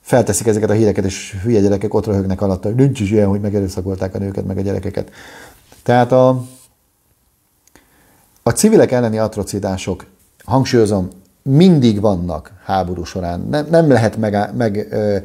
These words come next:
gátolni, hogy civilek bajba kerüljenek. Tényleg erőszak is előfordulhat. Nem, minthogyha ez, ez egy helyes dolog lenne, de,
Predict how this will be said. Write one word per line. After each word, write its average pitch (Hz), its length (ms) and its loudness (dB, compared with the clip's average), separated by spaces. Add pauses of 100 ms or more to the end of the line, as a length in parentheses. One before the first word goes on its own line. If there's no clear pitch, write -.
(260)
gátolni, 113 460 2
hogy 104 140 0
civilek 107 580 2 (120)
bajba 113 300 4
kerüljenek. 104 840 -2
Tényleg 170 260 4
erőszak 123 360 2
is 110 140 -4
előfordulhat. 98 880 -2 (400)
Nem, 139 140 2
minthogyha 127 460 2
ez, 113 320 2
ez 110 200 -2
egy 113 280 -4
helyes 107 300 2
dolog 113 220 2
lenne, 113 220 0
de, 113 240 2